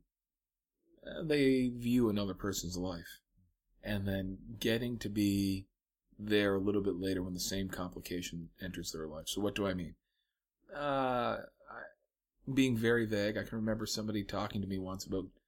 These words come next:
their, somebody else's kids. And, you know, if they were just following biblical mandates on how to raise kids, these issues wouldn't show up. Well, when their own kids got a little bit older, all of a sudden their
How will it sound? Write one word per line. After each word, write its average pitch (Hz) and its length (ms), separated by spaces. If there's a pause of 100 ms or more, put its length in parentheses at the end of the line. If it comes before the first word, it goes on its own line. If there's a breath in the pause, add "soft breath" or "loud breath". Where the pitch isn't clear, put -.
(360)
their, 104 220 (420)
somebody 120 420
else's 101 380
kids. - 560 (540)
And, 92 380 (120)
you 98 80
know, 98 100
if 98 80
they 98 120
were 98 120
just 113 260
following 107 640
biblical 110 380
mandates 101 500
on 90 80
how 92 100
to 98 80
raise 98 300
kids, 95 320
these 95 300
issues 98 400
wouldn't 90 220
show 85 260
up. 82 160 (800)
Well, 123 200
when 127 120
their 127 160
own 147 180
kids 101 340
got 98 240
a 95 40
little 107 360
bit 110 160
older, 98 440
all 95 240
of 98 60
a 98 60
sudden 95 400
their 92 400